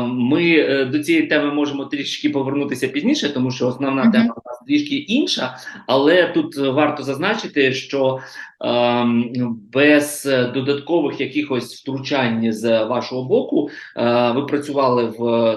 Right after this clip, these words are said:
Speaker 1: театрі з однією назвою, а зараз числитеся в театрі з іншою назвою.
Speaker 2: Мгм.
Speaker 1: Ну, так от сталося. Е, і тут, е, тут ми просто нашим глядачам покажемо, е, два логотипи «Було стало».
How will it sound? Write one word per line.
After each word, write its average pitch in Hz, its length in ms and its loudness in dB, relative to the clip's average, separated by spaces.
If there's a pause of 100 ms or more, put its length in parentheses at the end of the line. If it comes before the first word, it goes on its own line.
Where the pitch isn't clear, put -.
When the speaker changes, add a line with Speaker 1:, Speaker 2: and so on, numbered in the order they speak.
Speaker 1:
театрі 123 360 -2
з 110 80 -16
однією 151 360 -2
назвою, 127 440 -4
а 131 40 -8
зараз 147 440 -4
числитеся 127 720 -6
в - 80 -20
театрі 123 360 -4
з 123 80 -10
іншою 104 300 -10
назвою. 90 320 -20 (500)
Speaker 2:
Мгм. 214 320 2
Speaker 1:
Ну, - 160 -6 (120)
так 117 180 -6
от 113 120 -8
сталося. 196 600 -2 (300)
Е, 123 340 2
і 123 120 -6
тут, 160 280 -4
е, 127 500 2
тут 131 120 -14
ми 120 120 -4
просто 120 300 -8
нашим 117 260 -4
глядачам 113 360 -4
покажемо, 113 500 -6 (360)
е, 117 160 0
два 120 200 0
логотипи 120 720 -2 (200)
«Було 113 640 -2
стало». - 460 -12